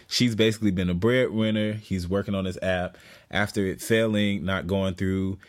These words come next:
he's been working these odds and end jobs for two years, right? So Issa has been there. She's tired. She's frustrated. She, you know, is annoyed, like, wants him to get a job, get himself together. He has a degree,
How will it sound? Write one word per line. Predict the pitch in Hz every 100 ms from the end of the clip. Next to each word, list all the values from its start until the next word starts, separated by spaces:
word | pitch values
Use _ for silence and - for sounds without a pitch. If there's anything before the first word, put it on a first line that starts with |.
| _
he's | - 104 95
been | 95
working | 95 92 90
these | 87 92
odds | 95 95 90
and | 90
end | 92 85
jobs | 80 82 78 -
for | -
two | 78 - 85
years, | 71 57 - 80
right? | 101 113 -
So | - 65
Issa | 110 113
has | 104 92
been | 101 104
there. | 110 117 113 - - - -
She's | - -
tired. | - 123 123 120 -
She's | 104
frustrated. | - 131 123 117 110 110 104 - - - -
She, | - 120 117 113 107 98 -
you | 139
know, | 113 101
is | 90
annoyed, | 98 104 113 123 120 113 101 - -
like, | 80 87
wants | 95 117 117
him | 120 107
to |
get | 101 104
a | 92
job, | 101 98 98 92
get | 98
himself | 101 90 92 90
together. | 98 110 107 101
He | 101
has | 92 98 104 98
a |
degree, | 90 101 101 101 101